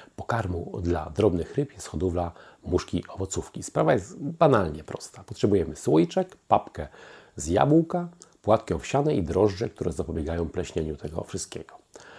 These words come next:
Słoiczek stawiamy w ciepłym miejscu. E, najlepiej to wychodzi w ciepłe dni, w chłodne może być trudniej, aczkolwiek też się udaje.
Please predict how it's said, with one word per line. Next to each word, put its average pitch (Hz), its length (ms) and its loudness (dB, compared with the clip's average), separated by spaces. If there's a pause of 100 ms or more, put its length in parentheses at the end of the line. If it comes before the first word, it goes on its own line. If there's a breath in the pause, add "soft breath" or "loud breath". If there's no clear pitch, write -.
(320 loud breath)
Słoiczek 117 360 4
stawiamy 87 360 2
w - 80 -14
ciepłym 87 380 0
miejscu. 120 640 -4 (1000 soft breath)
E, 80 360 -8
najlepiej 92 400 4
to 85 100 2
wychodzi 80 340 -2
w - 80 -18
ciepłe 87 340 2
dni, 92 160 2
w - 80 -6
chłodne 87 280 4
może 82 200 -2
być 80 180 -6
trudniej, 113 440 4
aczkolwiek 127 600 4
też 82 180 -2
się 113 180 2
udaje. 92 420 0